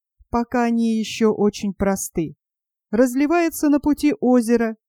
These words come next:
а подойдешь ближе, и нет его. Решаем перейти песчаную долину, подняться на самый высокий холм и оглядеться.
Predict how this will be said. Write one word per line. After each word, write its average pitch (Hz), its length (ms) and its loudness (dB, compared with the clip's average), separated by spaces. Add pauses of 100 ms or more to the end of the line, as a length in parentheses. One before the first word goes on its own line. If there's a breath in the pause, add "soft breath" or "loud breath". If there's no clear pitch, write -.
(160)
а 190 120 -2
подойдешь 214 580 2
ближе, 240 480 0
и - 180 -6
нет 185 300 -2
его. 208 420 -2 (540)
Решаем 226 580 2
перейти 214 400 -4
песчаную 202 540 0
долину, 190 520 0
подняться 190 640 -4
на 196 120 -2
самый 208 380 -4
высокий 208 480 -2
холм 226 360 0
и - 140 -4
оглядеться. 196 840 -4